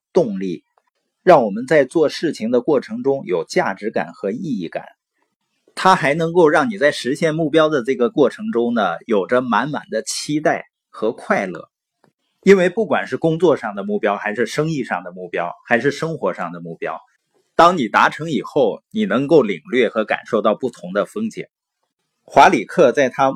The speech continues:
《目的驱动生活》这本书里面啊，他写的呢，人类生而就是有意义的，但如果没有目的、没有目标，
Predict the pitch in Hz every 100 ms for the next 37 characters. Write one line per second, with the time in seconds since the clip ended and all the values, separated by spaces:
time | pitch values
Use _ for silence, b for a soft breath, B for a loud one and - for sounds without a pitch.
0 | - 190 113 101 - - 156 151 - 165
1 | 165 - 90 95 85 - - 95 85 80
2 | 78 - - _ _ _ _ - 165 160
3 | - 85 92 95 87 78 _ _ _ -
4 | 113 143 190 139 101 - - 196 160 95
5 | - - 127 127 98 69 95 160 95 76
6 | 71 - _ _ _ _ _ _ _ 180
7 | 180 139 190 156 98 104 180 110 101 117
8 | 98 78 - 127 147 104 123 113 131 135